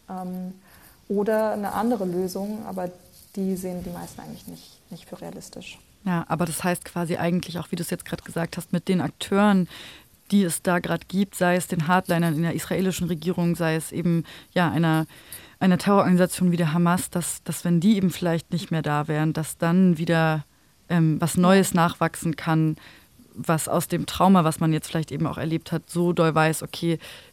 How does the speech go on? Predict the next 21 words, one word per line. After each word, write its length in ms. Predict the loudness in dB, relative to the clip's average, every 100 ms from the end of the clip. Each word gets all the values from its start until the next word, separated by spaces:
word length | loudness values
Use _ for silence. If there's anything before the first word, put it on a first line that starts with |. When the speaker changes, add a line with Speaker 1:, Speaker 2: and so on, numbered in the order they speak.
| -4
Speaker 2:
jetzt 200 | -4 0
haben, 220 | -2 4
wurde 180 | 6 8
uns 100 | 6
noch 60 | 2
mal 100 | 0
vor 160 | 2 2
Augen 220 | 2 2
geführt, 360 | -2 -4 -6 -4
wie 80 | -8
schlimm 260 | 0 0
es 120 | 0 0
sein 200 | 2 2
kann. 300 | 0 0 2
Daraus 380 | 2 2 0 4
muss 200 | 2 2
sich 180 | -4 -6
was 160 | -4
Neues 240 | 0 0 -2
erwachsen, 460 | -4 -4 -4 -6 -4
was, 220 | -6